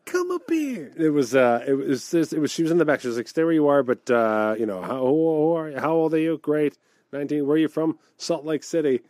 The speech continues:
Speaker 2: "Salt Lake City, bro." And he goes, "Oh, well, not, you're from Salt Lake. Well, not only am I gonna give you this album,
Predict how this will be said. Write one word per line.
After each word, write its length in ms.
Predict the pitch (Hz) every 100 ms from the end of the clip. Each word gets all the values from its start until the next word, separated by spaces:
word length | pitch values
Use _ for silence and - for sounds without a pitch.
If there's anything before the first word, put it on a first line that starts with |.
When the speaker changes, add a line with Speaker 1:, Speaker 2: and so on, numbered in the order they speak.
| _
Speaker 2:
"Salt 220 | - 359 403
Lake 140 | 359
City, 280 | 392 392 381
bro." 600 | 370 392 392 381 359 277
And 100 | 160
he 60 | 156
goes, 180 | 151 -
"Oh, 220 | 311 190
well, 80 | 175
not, 200 | 226 - _ _ _ -
you're 120 | 247
from 100 | 180
Salt 320 | - 226 185
Lake. 200 | 254 285
Well, 80 | 180
not 180 | 226 240
only 140 | 240
am 100 | 208
I 80 | 202
gonna 160 | 175 151
give 220 | 214 170
you 80 | 156
this 180 | 151 175
album, 460 | 277 185 104 101